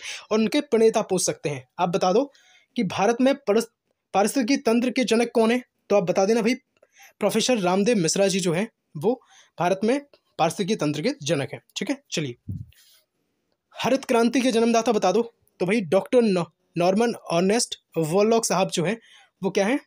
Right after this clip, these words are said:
हरित क्रांति के जन्मदाता हैं। चिपको आंदोलन के प्रणेता अभी बताया था सुंदरलाल बहुगुणा, ठीक है। चलिए, सब कुछ पढ़ेंगे। देखो, परेशान नहीं होगा कोई भी बच्चा।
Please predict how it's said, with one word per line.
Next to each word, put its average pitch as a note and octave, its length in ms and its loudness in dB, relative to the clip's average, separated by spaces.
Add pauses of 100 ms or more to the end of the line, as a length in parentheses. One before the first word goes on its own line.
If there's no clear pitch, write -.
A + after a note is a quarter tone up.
(400)
हरित G#3 180 0
क्रांति F#3+ 340 0
के G#3+ 100 0
जन्मदाता D3+ 440 -2
हैं। B2+ 220 -10 (1000)
चिपको B3 340 0
आंदोलन B3 380 2
के B3+ 100 0
प्रणेता A3+ 400 0 (340)
अभी G3 140 0
बताया G3+ 260 0
था F#3+ 220 -4
सुंदरलाल G3+ 520 2
बहुगुणा, C#3 480 -2 (640)
ठीक G#3 120 -4
है। C#4+ 120 -2 (480)
चलिए, D#3+ 240 -2 (320)
सब B3+ 180 -2
कुछ E4 160 0
पढ़ेंगे। G#3 320 2
देखो, A3 200 2
परेशान G#3+ 480 2
नहीं C4 100 2
होगा A3+ 180 2
कोई F3+ 160 2
भी E3 100 2
बच्चा। G3+ 340 -2